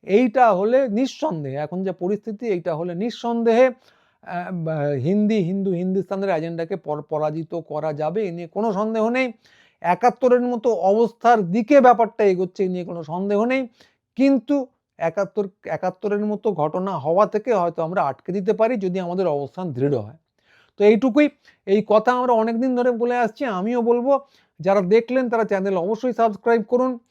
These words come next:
এবং, আহ, অন্যদেরও দেখান, কারণ এটাই একটা কাজ। আমাদের সঙ্গে থাকুন, আমাদের সঙ্গে লেখালেখি করুন। আমাদের সাইটে আসুন, আমাদের বইয়ের দোকান আছে পুটিরামের উল্টো দিকে, সেখানে আসুন এবং সাইটে অতি অবশ্যই লিখুন, শুধু মন্তব্য করা না, লেখালেখি,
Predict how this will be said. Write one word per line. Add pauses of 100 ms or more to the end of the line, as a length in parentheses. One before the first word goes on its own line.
(280)
এবং,
আহ,
অন্যদেরও
দেখান,
কারণ
এটাই
একটা
কাজ।
আমাদের
সঙ্গে
থাকুন,
আমাদের
সঙ্গে
লেখালেখি
করুন। (460)
আমাদের (300)
সাইটে (100)
আসুন,
আমাদের (240)
বইয়ের (100)
দোকান
আছে
পুটিরামের
উল্টো
দিকে, (100)
সেখানে (100)
আসুন (400)
এবং (100)
সাইটে
অতি (100)
অবশ্যই
লিখুন, (100)
শুধু (100)
মন্তব্য
করা
না, (440)
লেখালেখি,